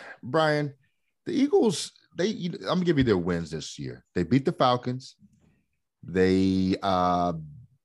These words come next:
man, they don't have, yeah, they beat the Panthers. They lost to the Raiders, lost to the Bucks, who we beat. They beat the Lions. They lost to the Chargers. They beat the Broncos,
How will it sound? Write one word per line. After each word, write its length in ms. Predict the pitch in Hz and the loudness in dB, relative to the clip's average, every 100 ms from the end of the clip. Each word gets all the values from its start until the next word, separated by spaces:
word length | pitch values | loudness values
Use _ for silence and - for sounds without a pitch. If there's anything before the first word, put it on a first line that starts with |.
| _ - - | _ -20 -20
man, 260 | 92 90 - | -18 -18 -18
they 80 | |
don't 120 | 78 85 | -16 -14
have, 140 | 82 69 - | -16 -18 -4
yeah, 200 | 104 92 | 2 2
they 80 | 85 | 2
beat 160 | 101 | -2
the 100 | 131 | 0
Panthers. 720 | 127 110 95 87 87 101 - - _ _ _ _ _ _ _ _ _ _ _ _ _ _ _ _ | -2 -4 -4 -2 -4 -4 -10 -18 _ _ _ _ _ _ _ _ _ _ _ _ _ _ _ _
They 100 | 85 | -2
lost 280 | 87 104 - | 2 2 0
to 40 | |
the 80 | 117 | -2
Raiders, 380 | 104 98 101 95 | 2 2 2 0
lost 280 | 92 92 92 | 0 -2 -2
to 60 | 110 | -4
the 80 | 98 | -6
Bucks, 520 | 87 95 87 - - - - | -2 -2 -2 -6 -16 -18 -12
who 80 | |
we 160 | 80 92 | -4 -4
beat. 360 | 87 82 85 - - | -2 -2 -2 -8 -6
They 100 | 85 | -2
beat 220 | 107 113 | 0 0
the 80 | 110 | 0
Lions. 680 | 113 104 101 95 95 - _ _ _ _ _ _ | 0 2 0 -2 -4 -10 _ _ _ _ _ _
They 80 | 90 | -4
lost 260 | 92 101 - | 0 0 0
to 80 | |
the 80 | 107 | -2
Chargers. 560 | - 101 95 92 95 90 | 0 0 0 0 -4 -2
They 120 | 87 | -6
beat 220 | 76 101 | -4 -4
the 60 | 127 | -4
Broncos, 920 | 120 117 113 107 107 101 104 98 | -2 0 0 0 0 2 0 -4